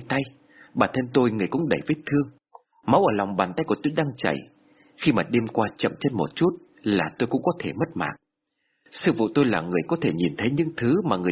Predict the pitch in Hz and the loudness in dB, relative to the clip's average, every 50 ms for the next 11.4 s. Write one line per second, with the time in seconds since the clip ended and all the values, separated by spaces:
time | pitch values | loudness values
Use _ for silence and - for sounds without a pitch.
0 | - - 107 90 - - 156 156 - - 110 - - 156 143 120 - 90 73 76 | -2 -2 -2 -4 -2 -2 -6 -4 -2 -4 -4 -2 -2 -2 -2 -2 -4 -4 -4 -2
1 | 78 73 71 - - 95 143 190 - - _ _ _ _ _ _ _ _ _ _ | -4 -4 -4 -4 -2 -2 -2 -2 -4 -10 _ _ _ _ _ _ _ _ _ _
2 | _ - 110 101 101 113 147 165 - - - 139 139 139 - - - _ - - | _ -4 -4 -4 -2 -4 -4 -2 -4 -4 -4 -4 -4 -6 -8 -16 -20 _ -20 -20
3 | _ _ - 147 160 165 170 160 139 160 190 - - 85 - - - 113 143 151 | _ _ 0 2 2 2 2 0 0 -2 -2 -2 -4 -6 -6 -6 -6 -4 -4 -4
4 | - - _ _ _ _ _ _ _ _ - 139 117 110 98 82 - 82 78 - | -8 -12 _ _ _ _ _ _ _ _ -2 0 2 2 0 0 0 -4 -2 0
5 | - 135 127 - 98 - 160 - 87 135 156 - 160 143 151 202 208 - 110 95 | -2 0 0 0 -2 -2 -2 -4 -4 -2 -2 0 0 0 0 0 -2 -2 -4 -8
6 | 82 85 - 110 110 113 - - _ _ _ _ _ _ _ _ _ _ _ _ | -8 -4 -2 -2 -2 -2 -6 -14 _ _ _ _ _ _ _ _ _ _ _ _
7 | - - 160 147 120 85 82 98 175 175 - 113 110 117 120 113 117 117 139 147 | -2 0 0 2 2 2 2 2 0 0 0 -4 -4 -2 -2 -2 -2 0 0 0
8 | 127 117 - 143 131 - - 151 139 120 - 151 143 - 147 147 160 165 147 139 | 0 0 -2 -4 -4 -2 -2 -2 0 0 0 -2 -2 -2 -2 -4 0 0 0 0
9 | 143 147 - _ _ _ - - - - - 113 156 - - 160 170 175 156 - | 0 -2 -4 _ _ _ -20 -20 -20 -8 -2 0 0 0 0 -2 0 0 0 2
10 | 165 151 151 - 151 147 147 - 165 165 - - - 143 - - 214 - 90 87 | 0 -2 -2 -2 -2 -2 -2 -4 -2 -2 -2 -2 0 0 -2 0 0 -2 -2 -2
11 | 120 156 151 - - 165 175 190 | -2 -2 -2 -2 -4 -4 -4 -4